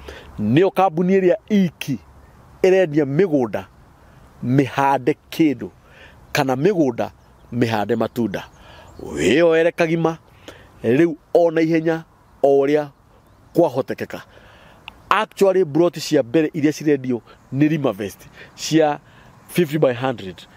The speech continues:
nĩ plot mĩrongo ĩna. Wĩyoere thaa ici, o na ihenya, citanahurio, eh, eh, ũgĩũka ũkore gũtirĩ. Nayo mĩgũnda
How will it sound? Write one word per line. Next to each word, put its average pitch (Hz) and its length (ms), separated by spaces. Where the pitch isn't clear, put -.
nĩ 160 160
plot 131 480
mĩrongo 104 600
ĩna. 87 120
Wĩyoere 151 500
thaa 165 80
ici, 160 360
o 147 180
na 151 100
ihenya, 151 400
citanahurio, 156 880
eh, 131 760
eh, 135 360
ũgĩũka 147 360
ũkore 147 340
gũtirĩ. 110 460
Nayo 113 480
mĩgũnda 196 460